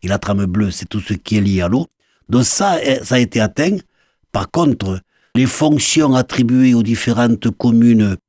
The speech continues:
du territoire, ainsi que le ratio emploi-habitant, faire en sorte que les habitants travaillent sur le pays sud-toulousain et pas ailleurs.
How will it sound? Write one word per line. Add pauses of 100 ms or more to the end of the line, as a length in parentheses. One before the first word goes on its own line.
(380)
du
territoire, (720)
ainsi
que
le
ratio (420)
emploi-habitant,
faire
en
sorte (100)
que
les
habitants (100)
travaillent
sur
le
pays (120)
sud-toulousain (420)
et
pas
ailleurs.